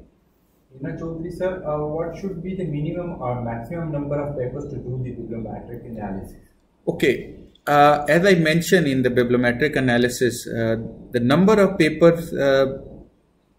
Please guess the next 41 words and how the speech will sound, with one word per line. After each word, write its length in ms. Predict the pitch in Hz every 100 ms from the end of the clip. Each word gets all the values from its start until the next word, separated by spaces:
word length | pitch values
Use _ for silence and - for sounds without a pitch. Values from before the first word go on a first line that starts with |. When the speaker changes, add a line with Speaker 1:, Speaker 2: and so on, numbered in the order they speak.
| _
Speaker 2:
maybe 640 | 131 139 190 160 156 151 147
it 180 | 143
do 120 | 147 170
not 200 | 160 135
determine 540 | 127 135 135 147 143
the 80 | 127
quality, 560 | 127 120 117 110 117 101
but 360 | 120 - - - - _ _
remember 540 | 127 135 139 156 175 170
we 240 | 156 147
have 260 | 175 185 -
to 100 | 151
see 320 | - 147 135
whether 540 | 123 127 131 151 147
our 320 | 123 127 131 120
analysis 800 | 120 120 135 143 151 147 - - _ _ _ _ _ _ -
is 260 | 120 120 -
okay 320 | 120 117 143
or 160 | 131 104
not. 220 | 104 98
Maybe 480 | 107 151 135 117 113
if 240 | - 131 131
you, 560 | 135 135 135 135 - - - -
let, 280 | 120 123
let's 320 | 123 123 - -
say 200 | 135 120
in 120 | 120
that 220 | 120 120
case, 240 | 117 113
I 60 | 120
use 420 | 120 120 151 156
three 140 | 170 156
hundred 360 | 139 131 135
and 180 | 131 127
eighty-eight 460 | 123 123 131 139 131
papers, 300 | 113 120 117
but 220 | 120 113
only 320 | 131 147 160
six 340 | 170 - 196 190
authors 360 | 131 131 131
were 200 | 117 117